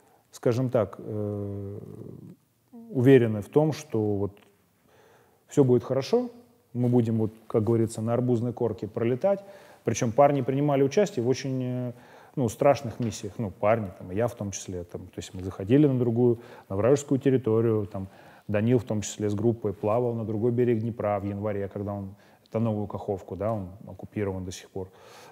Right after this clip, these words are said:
Вот, совершали огневой нал-, налёт на лодках там, по ледяному Днепру. То есть это тоже там отдельная сага об их храбрости. Э, и я в какой-то момент стал думать, что я выиграю эту войну,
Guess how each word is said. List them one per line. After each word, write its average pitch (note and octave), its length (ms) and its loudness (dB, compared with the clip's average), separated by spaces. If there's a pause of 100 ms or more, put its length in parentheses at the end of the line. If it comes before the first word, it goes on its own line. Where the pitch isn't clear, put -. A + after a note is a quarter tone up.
(140)
Вот, G2 400 -4
совершали G2+ 460 -4
огневой G2 320 -4
нал-, G2+ 280 -2
налёт G#2+ 440 0
на G2+ 80 -4
лодках A#2 440 -2
там, F#2 200 -8
по F#2 500 -8 (320)
ледяному G2+ 460 -2
Днепру. G2 380 -2
То G#2+ 120 -8
есть - 180 -12
это F#2 180 -12
тоже F2+ 360 -6
там G#2 120 -18 (500)
отдельная F#2 540 -4
сага F2+ 680 -4
об F#2+ 120 -10
их G2+ 80 -6
храбрости. F#2+ 640 -6 (560)
Э, A2 720 -2 (100)
и D3+ 480 4 (760)
я D3 140 8
в - 40 -4
какой-то F3 320 4
момент E3+ 240 4
стал D3 220 4
думать, D#3 280 4
что B2+ 520 2 (760)
я B2 200 6
выиграю C3 420 6
эту C3 180 0
войну, F3+ 360 2